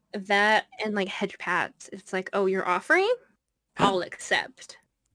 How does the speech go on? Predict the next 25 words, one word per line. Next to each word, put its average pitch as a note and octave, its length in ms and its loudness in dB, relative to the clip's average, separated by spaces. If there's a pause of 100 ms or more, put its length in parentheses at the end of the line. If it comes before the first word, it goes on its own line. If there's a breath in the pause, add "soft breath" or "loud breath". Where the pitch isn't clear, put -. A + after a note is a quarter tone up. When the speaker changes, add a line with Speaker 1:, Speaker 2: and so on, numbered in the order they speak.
(1400)
Speaker 2:
I A2 60 -12
mean, G2+ 600 -16
if G#2+ 200 -14
head E3+ 220 -4
pats G#2+ 220 -2
are F#2 140 -2
on - 100 -14
the - 80 -18
table, - 460 -10
you A#2+ 320 -8
already G#2+ 280 -4
got A#2 360 -8
me. - 340 -14 (1120)
Speaker 1:
Head C4 460 0
pats, D4+ 400 -2
snacks A3+ 960 -4 (600)
on A3 240 -4
the A3+ 100 -6
table B3+ 840 -2 (360)
right G#3+ 360 -4
now, A#3 360 -2 (540)
I'm G#3 240 0
going. F#3+ 440 -2 (800)
<laughs> - 600 0
Speaker 2:
<laughs> G#3 880 4